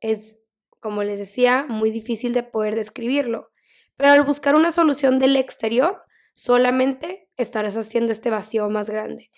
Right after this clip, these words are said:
Por ejemplo, imagínate que estás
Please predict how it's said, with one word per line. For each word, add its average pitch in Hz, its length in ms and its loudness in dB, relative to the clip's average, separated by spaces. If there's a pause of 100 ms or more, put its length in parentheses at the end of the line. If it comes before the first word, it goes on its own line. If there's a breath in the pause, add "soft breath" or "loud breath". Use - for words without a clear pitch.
(240 soft breath)
Por 269 160 4
ejemplo, 269 540 2 (480)
imagínate 285 540 2
que - 80 -4
estás 247 520 -4